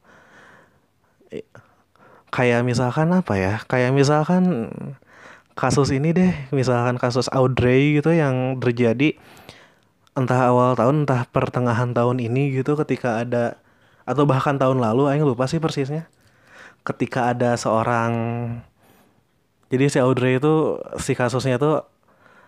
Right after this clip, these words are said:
ada seorang siswa S M P atau S M A namanya Audrey. Dia tuh orang Kalimantan kalau nggak salah, ya orang Pontianak,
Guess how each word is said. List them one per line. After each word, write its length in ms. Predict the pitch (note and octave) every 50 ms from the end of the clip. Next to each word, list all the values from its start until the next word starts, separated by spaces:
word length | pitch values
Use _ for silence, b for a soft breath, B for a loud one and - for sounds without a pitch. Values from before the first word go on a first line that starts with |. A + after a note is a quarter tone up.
| b b b
ada 320 | - A#2+ B2+ B2 A#2+ B2 A#2+
seorang 520 | - B2+ A#2 A#2+ A#2+ A#2+ A#2+ A#2+ A#2 A#2+ B2 B2 A#2+ A#2+ A#2+ A#2+ A#2+ A#2+ A#2+ A#2+ A#2+ A#2+ B2 A#2 _ _ _ _ _ - - _ _ _ _ _ _ -
siswa 500 | - - - B2+ A2+ - - B2+ G#2+ G#2
S 160 | A2+ - -
M 220 | A2+ G#2+ G#2 G#2 G2
P 80 | G2 G2
atau 300 | G#2 G#2+ A2 - B2 B2
S 160 | B2 A#2+ B2+
M 160 | B2 B2 -
A 100 | A#2+ C3+
namanya 460 | C#3+ C#3+ C3+ C3 C3 C3+ C#3+ C3+ B2
Audrey. 640 | A#2+ A#2 A#2+ A2 A2 A#2 A#2 A#2+ B2+ C#3 D3+ D#3+ D#3+ _ b b b b b b b b b b b b b b b b b b b b b b _ - -
Dia 320 | A#2+ B2 B2 A#2+ A#2+ -
tuh 160 | D#3 D#3 D3
orang 160 | C3+ B2+ B2+
Kalimantan 640 | B2 B2+ B2 B2 B2 A#2+ A#2 A2+ A2+ A2+ G#2+ C#3 C#3+
kalau 240 | C#3+ C#3+ C3+ C3+ C3
nggak 100 | B2+ -
salah, 300 | - C3+ C#3 D3 D3+ C3+
ya 160 | F#2+ G#2 G2+
orang 240 | G2 G2+ G#2 G#2 G#2+
Pontianak, 720 | A2+ A2+ A2+ G#2+ A2+ A2+ A2 G#2+ A2 A#2 B2 B2 _ -